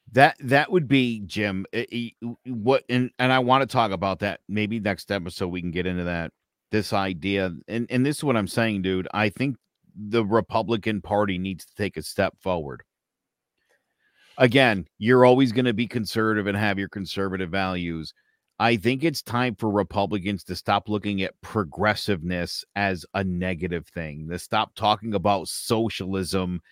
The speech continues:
and, and, and confusing it with communism. They're, they're not one and the same. Again, the socialism that, that Democrats are talking about is the kind they do in Europe. It's not what they do in Cuba and Venezuela. If,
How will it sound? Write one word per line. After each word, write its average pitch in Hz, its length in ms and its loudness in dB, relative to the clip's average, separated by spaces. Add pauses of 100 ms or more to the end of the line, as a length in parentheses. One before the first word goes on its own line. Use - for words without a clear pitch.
(300)
and, 117 300 4
and, 117 340 0
and 110 300 0
confusing 117 680 4
it 104 140 0
with 98 220 0
communism. 101 720 -2
They're, 107 200 2 (100)
they're 107 180 2
not 110 320 2
one 104 220 2
and 98 120 -2
the 90 120 -4
same. 95 560 -2 (640)
Again, 123 320 2
the 120 80 0
socialism 123 720 2
that, 107 240 0
that 113 240 4 (340)
Democrats 120 540 2
are 107 80 -6
talking 110 360 0
about 101 380 2
is 107 180 -2
the 110 120 0
kind 123 320 -2
they 107 100 2
do 107 260 2
in 98 120 0
Europe. 98 420 0
It's - 240 -12
not 107 300 -2 (580)
what 123 280 2
they 117 140 0
do 107 280 2
in 104 100 0
Cuba 110 460 0
and 101 200 0
Venezuela. 104 760 -2 (560)
If, 151 200 2